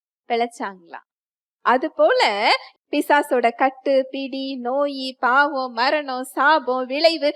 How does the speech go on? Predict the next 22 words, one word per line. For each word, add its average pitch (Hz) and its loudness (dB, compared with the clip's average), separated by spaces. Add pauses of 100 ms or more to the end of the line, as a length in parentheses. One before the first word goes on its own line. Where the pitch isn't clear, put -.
எல்லாரும் 539 4
இந்த 403 4
நிலைமையில 320 2
வேற 311 4
வேற 294 0
விளைவுகள்ல 311 2
என்ன 294 0
செஞ்சுக்கிட்டு 330 -6
இருக்கிறோம்? 262 -6 (180)
நிற்கிறோம். 233 -10 (800)
நாம 302 2
கெட்டு 349 4 (100)
போகாமல் 311 4 (220)
நித்திய 539 4 (100)
ஜீவனை 403 4
பெற 320 4
வேண்டும் 311 0
என்றால், 254 -2 (200)
நித்திய 480 2
ஜீவன்கிறது 294 -2 (100)
தேவனுடைய 302 4
வாழ்வு. 262 2